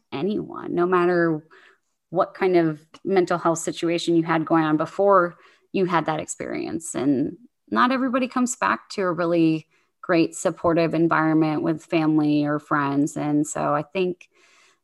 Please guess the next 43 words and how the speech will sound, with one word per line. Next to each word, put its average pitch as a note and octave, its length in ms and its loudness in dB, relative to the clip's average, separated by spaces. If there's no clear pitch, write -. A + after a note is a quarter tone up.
I B3 60 -2
think D4 220 0
some D4 160 2
of C#4+ 60 4
the C4+ 60 2
veterans G#3+ 480 -4
feel F3 640 2
like F3 180 -8
they're E3+ 180 2
alone D#3 520 4
in, C#3+ 460 -2
in E3+ 220 0
what E3 180 -4
they've E3 200 -4
been A3+ 220 2
through. F3 360 0
And E3 120 4
I'm E3 120 2
glad E3+ 260 0
to E3+ 60 -2
see E3 500 2
that, D3+ 340 -2
you F#3 180 -6
know, E3 140 0
there F3 140 -4
are F3 40 -2
good E3 180 -4
online D#3+ 440 0
communities. D#3 880 2
And D#3+ 120 -2
my, D3 240 -6
I - 60 -4
know E3+ 160 2
my D#3+ 100 -2
husband D#3+ 360 -4
connects E3 280 -8
with D#3+ 60 -8
a D#3+ 40 -2
lot D#3 120 0
of D#3 80 -6
people E3 260 -8
online D3+ 680 0
and D3 180 0